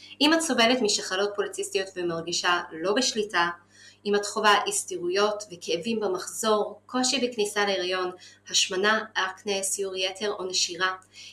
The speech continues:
אם את מרגישה מנותקת מהגוף שלך ולא מצליחה לעשות סדר בכל המידע, את לא יודעת מה נכון לך לאכול כדי שהגוף שלך יוכל להיכנס למצב של ריפוי, וכבר ניסית הכל ואת מפחדת שוב להתאכזב, אני קוראת לך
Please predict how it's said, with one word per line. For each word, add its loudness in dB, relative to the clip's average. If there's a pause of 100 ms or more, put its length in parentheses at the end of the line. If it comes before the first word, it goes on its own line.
(120)
אם 6
את 2
מרגישה 4
מנותקת 2
מהגוף 0
שלך 4 (140)
ולא 2
מצליחה -4
לעשות -4
סדר -4
בכל 0
המידע, 2 (560)
את -10
לא 2
יודעת 2
מה 4
נכון 2
לך -2
לאכול 2 (340)
כדי 4
שהגוף 2
שלך 2
יוכל 0
להיכנס -2
למצב -4
של -6
ריפוי, -2 (520)
וכבר 0
ניסית 2 (200)
הכל 6 (320)
ואת 6
מפחדת 4
שוב 6
להתאכזב, 2 (500)
אני 0
קוראת 4
לך 8